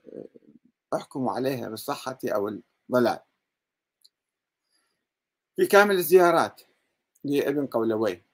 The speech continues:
عن عبد الله بن زرارة في القرن الثاني الهجري هذا، عن عبد الله بن، بدون سند بدون شيء، قال: "سمعت أبا عبد الله عليه السلام يقول: إن لزوار الحسين بن علي عليه السلام يوم القيامة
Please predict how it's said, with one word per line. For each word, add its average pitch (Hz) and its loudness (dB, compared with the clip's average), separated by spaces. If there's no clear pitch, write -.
عن 185 2
عبد 180 0
الله 220 2
بن 214 -2
زرارة 143 0
في 170 0
القرن 165 -2
الثاني 170 -2
الهجري 107 -8
هذا، 90 -8
عن 135 -6
عبد 107 -8
الله 123 -4
بن، 104 -8
بدون 143 -8
سند 160 -6
بدون 107 -4
شيء، - -10
قال: 190 6
"سمعت 196 -2
أبا 185 0
عبد 135 -4
الله 156 0
عليه 127 -2
السلام 127 -2
يقول: 101 -4
إن 214 2
لزوار 175 6
الحسين 151 0
بن 127 -2
علي 123 2
عليه 147 -6
السلام 123 -6
يوم 170 -2
القيامة 160 -2